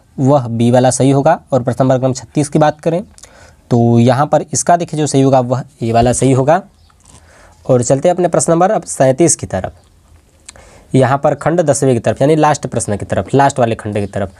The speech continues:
तो यहाँ पर भी देखिए आपको एक ऐसी, मतलब इसका ये पैटर्न पूरा करना है आपको, ठीक है। तो इसमें क्या है कि एक फिगर बना है, अगर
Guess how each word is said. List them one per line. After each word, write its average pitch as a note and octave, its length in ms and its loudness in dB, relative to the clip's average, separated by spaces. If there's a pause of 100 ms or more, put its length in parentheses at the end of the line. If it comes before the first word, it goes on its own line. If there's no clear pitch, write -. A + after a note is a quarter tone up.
(580)
तो C#3 300 2
यहाँ E3+ 320 2
पर G3 140 0
भी F#3 120 -2
देखिए F#3+ 340 2
आपको F3+ 500 0
एक - 160 -6
ऐसी, G3+ 360 2
मतलब F3 200 2
इसका G3+ 380 0 (200)
ये F#3+ 100 0
पैटर्न G3+ 320 0
पूरा F3+ 240 0
करना A2+ 240 -4
है G#2 120 -6
आपको, F#2+ 280 -10 (840)
ठीक G3+ 180 0
है। G2+ 120 -4 (580)
तो C#3 240 2
इसमें F#3 220 0
क्या F3+ 140 2
है F#3 80 -2
कि G3+ 100 -4
एक F3+ 120 -6
फिगर F3 220 0
बना F3+ 200 2
है, F3+ 180 -8 (1000)
अगर D3 160 2